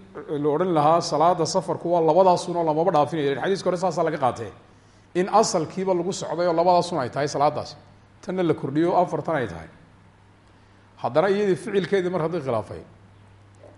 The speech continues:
waxaa, waxay, waxaa laga qaadanaya halkaa in labada wejiba ay bannaan yihiin.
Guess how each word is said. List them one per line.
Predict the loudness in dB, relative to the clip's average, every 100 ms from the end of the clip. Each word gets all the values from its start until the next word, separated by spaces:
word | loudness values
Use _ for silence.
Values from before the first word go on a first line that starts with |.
| -20 -20 -20 -20 -20 -20 -20 -20 -8
waxaa, | -2 2 0 0
waxay, | -6 -6 -8 -10
waxaa | -12 -8 -6
laga | -6 -10 -12 -8
qaadanaya | -2 -2 0 0
halkaa | -2 -2 -2 -4 -10 -20 -14
in | -8 -4
labada | -2 -2
wejiba | -2 -4 -2 -2
ay | 0
bannaan | -2 0 0
yihiin. | 0 0 -2